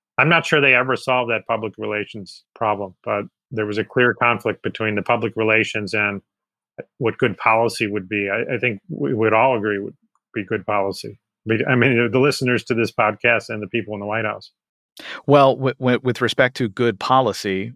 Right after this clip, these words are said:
Speaker 2: with respect to immigration, uh, the, the White House appears to have done almost everything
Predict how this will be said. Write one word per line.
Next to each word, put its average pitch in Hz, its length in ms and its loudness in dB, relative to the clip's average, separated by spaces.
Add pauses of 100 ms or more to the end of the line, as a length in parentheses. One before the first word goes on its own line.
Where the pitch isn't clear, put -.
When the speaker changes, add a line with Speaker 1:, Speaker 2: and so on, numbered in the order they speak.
(120)
Speaker 2:
with 101 440 -2 (100)
respect 110 500 -2
to 101 400 -2
immigration, 107 880 0 (140)
uh, 98 400 0
the, 92 220 -4 (160)
the 101 120 -4
White 107 240 2
House 107 200 2
appears 123 520 0
to 113 100 0
have 95 160 -2
done 110 300 2
almost 101 400 -2
everything 107 680 0